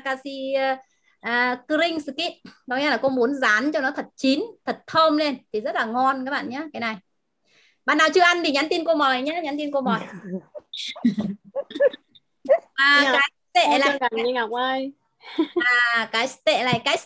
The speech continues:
Speaker 1: tệ này thì, à, cái từ này gọi như này nó chưa đủ đâu các bạn. Nếu mà chính thức thì nó chưa đủ đâu. Đó là tệ băng gang. Đôi khi người ta gọi như vậy, hoặc là
Speaker 2: Tệ băng gang.
Speaker 1: tệ, à, đa Daging thì nó là cái, ờ, bò bít tết, hoặc là tệ, à, ayam, hoặc các bạn thêm cái thịt nó vào. Còn đúng cái chữ này nếu mà các để không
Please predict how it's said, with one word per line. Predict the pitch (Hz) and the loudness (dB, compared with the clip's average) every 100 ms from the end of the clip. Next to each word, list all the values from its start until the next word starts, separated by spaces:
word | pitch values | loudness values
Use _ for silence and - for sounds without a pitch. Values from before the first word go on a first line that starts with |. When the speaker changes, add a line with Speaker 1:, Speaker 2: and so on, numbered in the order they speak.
| - | 0
Speaker 1:
tệ | 311 | 0
này | 285 269 | 2 0
thì, | 277 262 | 0 0
à, | 254 254 247 247 | 0 0 -2 -2
cái | 277 | -4
từ | 320 285 | 0 -2
này | 247 240 | 0 -4
gọi | 233 277 | -2 -4
như | 262 | -4
này | 320 | -6
nó | 262 294 | -6 -6
chưa | 349 | -2
đủ | 247 170 214 | -2 -2 -6
đâu | 294 | -2
các | |
bạn. | 320 254 | -2 -2
Nếu | 214 294 | -4 -6
mà | |
chính | 285 269 294 | -6 -8 -8
thức | 440 | -8
thì | |
nó | 262 269 | -8 -8
chưa | 320 | -8
đủ | 240 165 196 | -6 -6 -4
đâu. | 277 285 | -4 -2
Đó | 208 269 | -4 -2
là | 277 - - | -4 -4 -6
tệ | 240 220 | -6 -4
băng | 247 254 | -6 -2
gang. | 269 262 226 - _ | -2 -2 -4 -12 _
Đôi | 220 220 | -8 -6
khi | |
người | 233 | -6
ta | 220 | -6
gọi | 226 233 | -6 -6
như | 208 233 | -6 -4
vậy, | 247 | -2
hoặc | 196 196 | -2 -4
là | 190 196 190 - | 0 0 0 -6
Speaker 2:
Tệ | |
băng | 214 214 | -20 -18
gang. | 220 202 | -12 -2
Speaker 1:
tệ, | 269 | -2
à, | 185 226 214 202 196 196 190 214 | -2 -4 0 2 2 2 0 0
đa | 269 262 | 0 2
Daging | 311 233 - | 0 0 -4
thì | 226 | -4
nó | 208 | -2
là | 254 247 | 0 0
cái, | 208 196 202 262 | 0 0 0 0
ờ, | 302 294 | 2 0
bò | 262 233 - | 0 -2 -2
bít | 294 - | -4 -4
tết, | 320 359 381 | 0 0 0
hoặc | 226 - | -6 -4
là | 202 196 196 - _ - - _ | -2 0 -2 -6 _ -20 -20 _
tệ, | 262 233 - | -2 -2 -2
à, | 202 | -4
ayam, | 190 254 262 294 302 262 | -2 0 0 2 2 0
hoặc | 226 | -2
các | 277 | -2
bạn | 208 | -2
thêm | 247 294 262 | -4 -4 -4
cái | 277 | -4
thịt | 262 214 | -4 -2
nó | 254 | -2
vào. | 240 - | -4 -2
Còn | 240 226 | -2 0
đúng | 262 311 | 0 -2
cái | 392 | -4
chữ | 285 | -4
này | 339 254 | -2 -2
nếu | 240 | -2
mà | 302 | -2
các | 285 | -2
để | 269 277 | -2 -4
không | - 339 | -2 -2